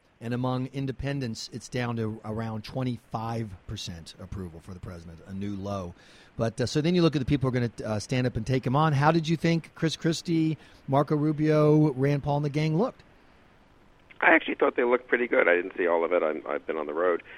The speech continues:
Speaker 2: but I obviously saw some clips and read about it. I think the media has desperately wanted to write the story of total disarray among
Speaker 1: Mm-hmm.
Speaker 2: Republicans, civil war among conservatives,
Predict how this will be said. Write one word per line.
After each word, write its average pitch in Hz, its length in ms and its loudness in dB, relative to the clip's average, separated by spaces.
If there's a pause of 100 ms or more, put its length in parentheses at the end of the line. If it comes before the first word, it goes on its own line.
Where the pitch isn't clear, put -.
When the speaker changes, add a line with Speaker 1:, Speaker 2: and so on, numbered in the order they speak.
(280)
Speaker 2:
but 73 120 2
I 73 120 6
obviously 73 380 -2
saw 76 160 -4
some 71 100 -10
clips 76 320 -2
and 67 140 -8 (480)
read 85 220 8
about 80 320 6
it. 101 120 4
I 92 140 6
think - 380 -2
the 87 80 0
media 104 340 4
has 78 80 -2 (100)
desperately 95 400 4
wanted 80 280 -2
to 82 80 -6
write 78 240 0
the 76 160 -14
story 73 380 -2
of 64 80 -6 (260)
total 139 360 8
disarray 87 480 2
among 85 200 -2
Speaker 1:
Mm-hmm. 82 140 0
Speaker 2:
Republicans, 85 440 -2 (160)
civil 120 300 4
war 92 200 4
among 87 200 0
conservatives, 80 880 0